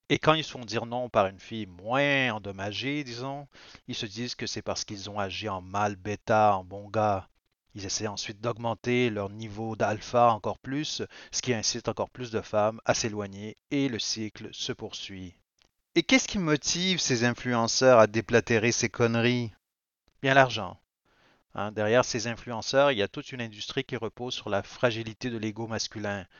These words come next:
Des boosters de testostérone aux pilules d'élargissement du pénis, en passant aux suppléments pour la dysfonction érectile,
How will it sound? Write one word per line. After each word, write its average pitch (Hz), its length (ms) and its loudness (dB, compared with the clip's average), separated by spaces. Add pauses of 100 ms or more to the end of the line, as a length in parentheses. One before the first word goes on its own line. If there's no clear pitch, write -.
(420)
Des 107 120 -8
boosters 110 540 -4
de 104 80 -6
testostérone 117 960 0
aux 101 100 -14 (180)
pilules 117 380 -6
d'élargissement 104 640 -6
du 101 100 -20
pénis, 120 540 -6 (300)
en 113 100 -4
passant 110 360 -2
aux 104 40 -12
suppléments 117 720 -2
pour 101 180 -8
la 95 80 -2
dysfonction 110 500 -8
érectile, 113 800 -2